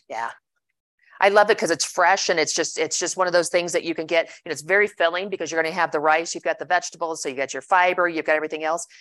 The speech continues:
And then you kind of put that little bit of spicy type of a sauce on it. And that's, you know, everybody was asking, "Well, what's the difference between a Buddha bowl and a bibimbap bowl?" And it really, truthfully, it's the sauce. It all comes down to the sauce 'cause you could put the exact same vegetables on both,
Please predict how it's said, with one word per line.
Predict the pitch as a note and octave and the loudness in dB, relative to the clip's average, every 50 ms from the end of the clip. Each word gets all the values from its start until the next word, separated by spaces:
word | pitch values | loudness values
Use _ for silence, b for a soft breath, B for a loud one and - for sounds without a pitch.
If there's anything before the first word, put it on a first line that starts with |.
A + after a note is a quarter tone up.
| B B B | B B B
And | E3 E3+ E3+ | -6 -2 0
then | F3+ G3+ | 0 0
you | A3+ A#3 | -2 -2
kind | - A#3+ G#3+ | -4 -4 -4
of | G#3 G#3 | -4 -2
put | - G3+ - | -2 0 2
that | F3+ E3 E3 | 2 2 2
little | E3+ D#3 E3 | 0 -4 -6
bit | D#3 D#3 D3+ | -6 -8 -6
of | C#3 - | -4 -4
spicy | - - - D#3+ D#3 D#3+ - - - D#3 | -4 -2 0 -2 -2 -2 -4 -6 -8 -8
type | C#3+ - D#3 D3+ - | -6 -2 -2 -2 -2
of | C#3+ C3 | -2 -4
a | C#3+ | -4
sauce | C#3 - D3+ C#3+ C#3 C3+ - | -2 -2 0 0 -2 -2 -2
on | D3 C#3 C3 C3 | -4 -4 -4 -4
it. | C#3 D3 | -6 -8
And | C#3+ D3+ | -4 0
that's, | F3 F3+ F#3+ G3+ - - - - - - - _ - | 2 2 2 2 0 -4 -10 -12 -16 -20 -20 _ -8
you | F#3+ | -4
know, | F3+ E3+ | 0 2
everybody | E3 E3+ F#3+ G3 G3+ F#3+ | 2 2 2 2 0 0
was | F3+ E3+ | 0 0
asking, | F3 E3 E3 - - E3+ | 0 0 -2 -2 -4 -10
"Well, | E3 D#3+ | -8 -6
what's | D#3 F3+ F3 - | -4 -4 -4 -4
the | - F#3 | -6 -6
difference | E3+ E3+ D#3+ F3 E3 - | -4 -4 -6 -6 -8 -10
between | - E3+ D3+ - D#3+ D#3+ D3 | -10 -14 -12 -10 -8 -6 -6
a | C#3+ | -6
Buddha | C#3 C3+ F3+ F#3+ F3+ D#3+ | -4 0 2 2 2 4
bowl | C#3 E3 D#3 D#3 D3 D3 - | 4 4 4 4 4 4 4
and | E3 D#3 D3 | 4 2 2
a | D3 D3 | 2 0
bibimbap | C#3+ - A#3 C4 A#3 F3 D3 D3 C3+ C3+ C3+ - | 0 0 -2 0 0 -2 -2 0 0 -2 -2 -2
bowl?" | - D#3+ D3 C#3 C#3 - B B B B B B | -2 -2 0 0 0 -2 B B B B B B
And | F#3 F3+ E3+ | -6 -6 -4
it | E3 | -2
really, | E3 G3 G3 A3 G#3+ | 0 2 2 2 0
truthfully, | - - F#3+ E3+ - G3+ G3 F3+ | -2 -4 -6 -4 -2 -2 -2 -2
it's | F3+ - - | -2 -6 -6
the | - D#3 | -6 -8
sauce. | - - - C#3 C#3+ - - - | -4 -2 0 0 0 0 -2 -4
It | - - E3 | 0 2 4
all | E3+ F3+ | 4 4
comes | F3+ - G3 E3+ D#3+ - | 2 -2 -6 -8 -6 -6
down | - D#3 D3+ D3+ C#3+ | -4 -4 -4 -4 -6
to | |
the | C3 C#3 | -8 -8
sauce | C3+ - E3 D3 D3 - - | -6 -4 -4 -4 -4 -6 -8
'cause | - D#3 C#3 E3+ | -10 -10 -8 -6
you | A#3 | -4
could | B3+ C4 - - | -4 -4 -2 0
put | G#3+ G3 - | 0 0 0
the | E3 | -2
exact | D3+ D3 D3+ - F3 D#3+ E3+ E3+ - | -6 -4 -2 0 2 2 2 2 -2
same | - G#3 F#3 F3 D3+ | -6 -6 -6 -4 -2
vegetables | D3+ D3 - - - E3 E3 E3+ E3 E3+ | -2 -2 -2 -4 -6 -4 -4 -4 -2 -2
on | D#3+ D#3 D3+ C3 | -2 -2 -2 2
both, | C#3+ C#3+ D3+ E3 E3 - | 2 4 4 2 0 -4